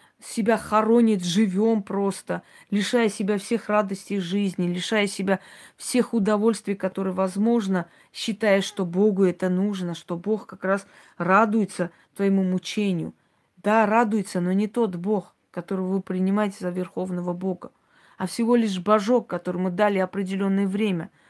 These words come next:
чтобы он доказал. Народы предали своих богов, дорогие друзья, они отвернулись.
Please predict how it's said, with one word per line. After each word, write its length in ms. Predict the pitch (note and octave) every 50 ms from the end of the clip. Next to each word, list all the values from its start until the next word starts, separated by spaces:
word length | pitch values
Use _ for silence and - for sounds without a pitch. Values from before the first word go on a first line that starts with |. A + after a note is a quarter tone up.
| _ _ -
чтобы 300 | - - - G#3 F#3+ A3
он 140 | A3+ A3+ G3
доказал. 680 | A3+ A3+ A3+ - A#3 A#3 - G#3 - G3 F3 D#3+ - _ _ _ _ _ _ _ _ _ _ _ _ _ _ _ _ _ _ _ _ _ _ _ _ -
Народы 680 | F#3+ G#3 A3 A3+ B3 C4 C4 B3+ G3 F#3 F3+ - - _ -
предали 480 | - G3 A3+ A#3+ B3 G3+ G#3+ G#3+ F#3
своих 460 | F3+ E3+ - - F#3+ F#3 F#3 F3+ - -
богов, 440 | - F#3+ F#3 F3+ G3 F#3 E3+ E3+
дорогие 400 | - - F3 F#3 F#3 F3+ G3+ G3+
друзья, 460 | F#3 - F3+ F3+ F3 F3+ F#3 F3+ F3+ -
они 220 | F#3 F#3 G3 G3+
отвернулись. 640 | G3 G3 - G#3 G#3+ G3+ G#3 A3+ A3+ G#3+ F#3+ -